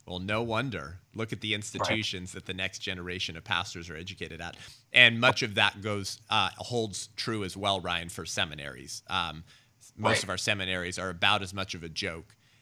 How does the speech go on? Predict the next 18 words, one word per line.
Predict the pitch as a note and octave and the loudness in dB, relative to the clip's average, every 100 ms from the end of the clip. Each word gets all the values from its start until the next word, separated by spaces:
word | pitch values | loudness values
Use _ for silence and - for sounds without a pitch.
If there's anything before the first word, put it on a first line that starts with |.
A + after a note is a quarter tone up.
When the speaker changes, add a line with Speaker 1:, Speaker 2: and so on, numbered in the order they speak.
| _ | _
Speaker 1:
as | G#2 G2+ | 2 4
our | F#2 | 0
Christian | F2+ G#2 - F#2 | -6 -8 -8 -8
undergraduate | F2+ E2+ E2 F2 E2+ C#2+ | -10 -10 -8 -8 -10 -10
colleges. | - F#2+ F2 E2+ E2+ | -6 -6 -6 -10 -4
But | G2+ | 4
I, | B2+ | 6
I | B2 C3 | 8 6
recall | A2+ - D3+ D#3 B2 F2 - - _ - | 4 -2 2 4 4 2 -8 -20 _ 0
Ed | A#2+ | 0
Stetzer's, | G#2 - A#2 - G2+ - - | 2 2 2 2 -6 -8 -4
uh, | A2+ G#2 | 2 2
comments, | - - B2+ A2+ E2 - | 2 2 2 2 -2 -2
Ryan, | F#2+ F2+ | -2 0
after | F#2 - | -2 -4
your | F2+ E2+ | -8 -8
speech. | - - A#2+ D#2 - - - _ - | -6 0 0 0 -8 -12 -18 _ 2
Um, | A2 G#2 G2 | 4 6 2